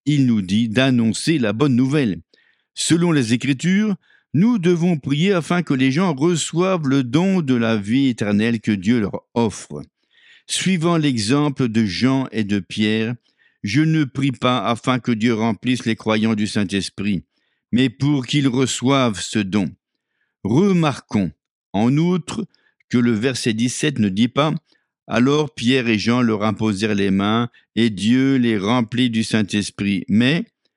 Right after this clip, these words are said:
Et ils reçurent le Saint-Esprit. » Je crois qu'avec Pierre et Jean, nous sommes en bonne compagnie, et je prends exemple sur eux.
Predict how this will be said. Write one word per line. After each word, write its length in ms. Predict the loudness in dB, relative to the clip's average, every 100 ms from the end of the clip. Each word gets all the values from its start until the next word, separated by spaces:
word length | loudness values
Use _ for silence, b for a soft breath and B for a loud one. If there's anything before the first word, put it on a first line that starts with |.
| _ _ _
Et 340 | 2 2 -2 _
ils 260 | 2 2 2
reçurent 920 | 2 0 0 0 0 2 0 -2 -6 -14 _
le 140 | -6 -4
Saint-Esprit. » 800 | -2 -4 -4 -6 -8 -10 -10 -12 _ _ _ _ _ _ _ _ _ _ -6
Je 180 | 0 0
crois 300 | 0 -2 0
qu'avec 400 | 2 2 -2 0
Pierre 240 | 0 2
et 100 | 0
Jean, 400 | 2 2 2 2
nous 160 | 2 0
sommes 380 | 0 0 0 0
en 200 | 0 2
bonne 300 | 2 2 2
compagnie, 640 | 0 0 2 2 0 -4 _ _
et 140 | -2 0
je 140 | 0
prends 260 | 0 0 0
exemple 500 | 0 0 0 0 -2
sur 280 | 0 0 0
eux. 160 | -2